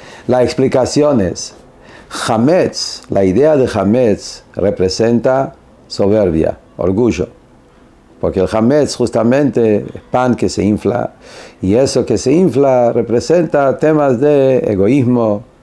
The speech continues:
soberbia y todo lo negativo que surge a, a través de eso. Entonces, cuando Am Israel salió de Mitzrayim,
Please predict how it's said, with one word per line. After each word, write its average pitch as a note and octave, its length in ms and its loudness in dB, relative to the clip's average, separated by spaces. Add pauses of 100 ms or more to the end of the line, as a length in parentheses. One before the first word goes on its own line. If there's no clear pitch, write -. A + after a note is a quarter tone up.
soberbia B2 840 0 (320)
y G2 140 2
todo D3 360 0
lo C3 140 2
negativo D3 580 2
que D3 140 0
surge C#3+ 440 2
a, C3+ 240 0
a C3 120 0
través B2+ 340 2
de A2+ 160 2
eso. - 220 -4 (720)
Entonces, A#2+ 720 -2
cuando F2+ 280 0
Am D3 220 2
Israel C3 400 2
salió G#2 400 0
de B2 140 0
Mitzrayim, G2 800 0